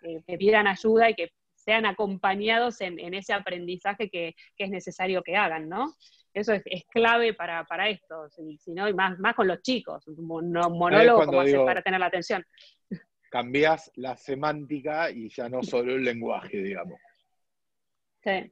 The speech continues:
Speaker 1: de-, eh, definitivamente. Y después entender para los que viven de esto, eh, no es solamente la dinámica de dar la clase, sino aprender cómo generar negocio de esto. O sea, ¿cómo vendo el curso? ¿Cómo lo cobro?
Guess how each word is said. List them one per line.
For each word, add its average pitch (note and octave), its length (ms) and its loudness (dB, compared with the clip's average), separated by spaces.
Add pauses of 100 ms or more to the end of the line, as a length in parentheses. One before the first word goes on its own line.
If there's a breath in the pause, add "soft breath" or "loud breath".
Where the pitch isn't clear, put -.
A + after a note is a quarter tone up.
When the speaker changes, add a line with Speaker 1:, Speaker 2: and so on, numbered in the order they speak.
(120)
Speaker 1:
de-, F#3+ 360 -4
eh, F3+ 40 -6
definitivamente. F3 1000 -4
Y A#3 120 0
después D4+ 420 2
entender A#3 520 2
para F#3+ 260 2
los F3 140 -6
que F3+ 180 -6
viven A#3 380 -2
de A3+ 100 0
esto, E4 360 -6 (280 loud breath)
eh, F#3+ 80 -10
no A3+ 80 -4
es C#4 140 -4
solamente G#3 840 -2
la F3+ 160 -4
dinámica G#3+ 580 -2
de G3+ 80 0
dar G3+ 160 -2
la G#3 200 -2
clase, C#4 380 -4
sino G3+ 220 -4
aprender A3 640 0 (300)
cómo D4 240 0
generar G3+ 400 -2
negocio G#3+ 560 0
de E3+ 100 -4
esto. - 340 -18 (480)
O G3 40 -14
sea, F#3+ 200 -2 (280)
¿cómo D4 280 6
vendo A3 280 2
el F#3 100 -8
curso? F3+ 360 -12
¿Cómo B3 200 -6
lo C4 140 -2
cobro? F3+ 560 -4